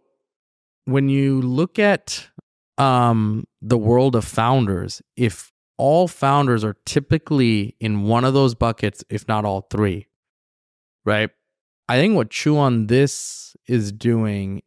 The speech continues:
is serving founders a, a avenue to be able to be part of all three, um,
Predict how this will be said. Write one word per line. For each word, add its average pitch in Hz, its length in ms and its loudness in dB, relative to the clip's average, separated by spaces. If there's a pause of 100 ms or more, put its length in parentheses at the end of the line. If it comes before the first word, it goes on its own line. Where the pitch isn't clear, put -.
is 113 280 0
serving 120 920 0 (540)
founders 120 840 0 (160)
a, 110 160 -4 (720)
a 113 300 -2
avenue 135 680 0 (460)
to 107 380 2 (100)
be 113 280 0
able 113 160 0
to - 100 -10
be 104 100 -2
part 101 280 -2
of 90 100 -6
all 95 360 -4
three, 95 480 -8 (840)
um, 110 580 0